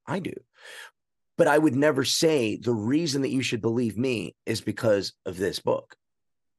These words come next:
That's the difference between how I like to approach a, um,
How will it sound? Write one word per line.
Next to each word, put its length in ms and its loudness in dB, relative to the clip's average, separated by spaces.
That's 380 0
the 100 -2
difference 460 0
between 480 -4
how 140 -4
I 180 0
like 200 0
to 120 -4
approach 500 -4
a, 460 -4
um, 460 -8